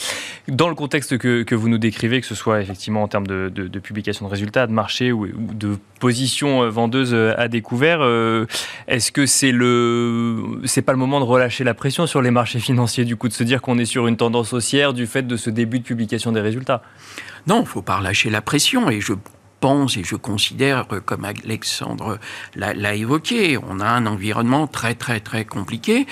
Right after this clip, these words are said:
Speaker 2: J'en reviens à ce qu'on disait tout à l'heure. Pour le moment, on est dans un marché très technique où on a des supports, on a des résistances.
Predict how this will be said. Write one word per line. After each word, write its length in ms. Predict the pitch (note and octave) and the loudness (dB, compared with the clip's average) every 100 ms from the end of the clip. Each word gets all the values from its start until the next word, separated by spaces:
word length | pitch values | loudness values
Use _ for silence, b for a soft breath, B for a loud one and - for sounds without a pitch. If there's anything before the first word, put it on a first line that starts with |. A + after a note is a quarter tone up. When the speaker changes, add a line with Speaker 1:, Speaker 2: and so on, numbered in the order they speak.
| B B B | B B B
Speaker 2:
J'en 240 | A2+ A2+ | 0 2
reviens 460 | A2 A#2+ B2+ C3+ B2 | 2 2 2 2 2
à 100 | F#2+ | -2
ce 80 | - | -4
qu'on 140 | G2+ | -4
disait 260 | G2+ G#2 G#2+ | -2 -2 -2
tout 160 | A2 - | -4 -4
à 100 | D3 | -2
l'heure. 200 | A3+ A#3 | 0 -2
Pour 180 | - G2 | -4 -4
le 40 | |
moment, 440 | F#2+ G#2+ B2 G3 E3 B B G#2 | -2 2 2 0 -4 B B -4
on 120 | G#2+ | 0
est 80 | A#2+ | 0
dans 260 | G#2+ G2+ | 0 0
un 60 | G#2+ | 0
marché 380 | G#2 - - A2 | 0 0 -2 -2
très 180 | - | -4
technique 640 | F#2 B2+ - G2+ B2 E3 - | -4 -6 -4 0 0 -2 -4
où 80 | A2+ | -6
on 140 | G#2 | -2
a 100 | A2 | -2
des 140 | G2+ F#2+ | -2 -2
supports, 540 | - G#2 - A2 B2 | -4 -4 -4 0 2
on 120 | D3+ | 0
a 100 | G2 | -2
des 120 | F#2+ G#2 | -2 0
résistances. 840 | C#3 A#2+ A2+ - - A#2+ G3 | 2 2 -2 -2 0 0 -2